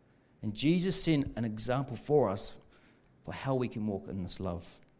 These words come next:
See, love should be the life force of the Christian. Everything we do should be motivated by love.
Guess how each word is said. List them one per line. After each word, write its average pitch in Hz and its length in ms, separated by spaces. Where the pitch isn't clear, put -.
See, - 180
love 151 400
should 143 180
be 135 80
the 123 120
life 117 320
force 113 360
of 95 140
the 107 60
Christian. 104 440
Everything 170 580
we 139 100
do 135 280
should 117 180
be 110 100
motivated 104 720
by 104 160
love. 98 460